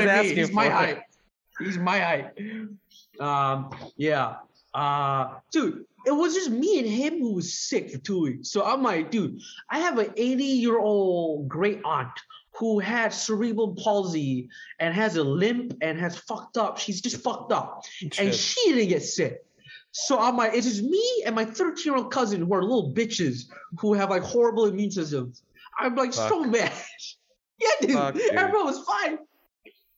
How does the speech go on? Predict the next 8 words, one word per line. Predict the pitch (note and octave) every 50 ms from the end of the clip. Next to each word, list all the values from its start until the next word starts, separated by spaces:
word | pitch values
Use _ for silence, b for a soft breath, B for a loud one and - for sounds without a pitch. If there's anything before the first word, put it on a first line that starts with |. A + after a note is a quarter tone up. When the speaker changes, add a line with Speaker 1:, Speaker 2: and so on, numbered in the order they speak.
| _ _ -
Speaker 1:
That's | F#4+ F#4+ G4 G#4+ -
<laughs> | -
Speaker 2:
Dude. | - G#4 G4+ G#4 - -
Speaker 1:
so | - G4
embarrassing. | F4+ - D#4 D4 D#4+ F4+ G4+ G4+ - D4 G#3 - - - _ B B B B B B B B B B
My | C4 C#4+
eighty-year-old | A#3+ B3+ D#4+ G#4+ G4+ G4 F#4 G4+ F#4+ E4 D4 D4 E4 D#4+ D4 A3+ G3+
great, | G#3 B3 B3+ A#3+ A3+